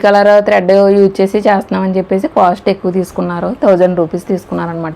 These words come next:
ఈ వర్క్కి. ఇది కాస్ట్ ఎక్కువైందా తక్కువైందా కామెంట్ చేయండి. నాకైతే నేను చేయించుకోలేదు ఇప్పటి వరకు కూడా, ఎంబ్రాయిడరీ వర్క్ చేయించుకోవడం ఇదే నాకు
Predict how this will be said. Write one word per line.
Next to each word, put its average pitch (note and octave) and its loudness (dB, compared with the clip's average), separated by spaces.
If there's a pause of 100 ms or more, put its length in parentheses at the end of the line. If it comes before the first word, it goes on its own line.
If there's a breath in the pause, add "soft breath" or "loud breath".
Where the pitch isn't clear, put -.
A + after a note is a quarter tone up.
ఈ - 2
వర్క్కి. E3+ -6 (760 loud breath)
ఇది G#3+ 2 (120)
కాస్ట్ F#3+ 2
ఎక్కువైందా F#3+ 0 (120)
తక్కువైందా G3+ 2 (120)
కామెంట్ F#3+ 0
చేయండి. F#3 0 (100)
నాకైతే G3 0
నేను G#3 -2
చేయించుకోలేదు F#3+ 0
ఇప్పటి E3+ -2
వరకు F3+ -2 (120)
కూడా, F3 0 (600 loud breath)
ఎంబ్రాయిడరీ F#3 2
వర్క్ F#3 0
చేయించుకోవడం G3 2
ఇదే G3 4 (100)
నాకు G#3 -2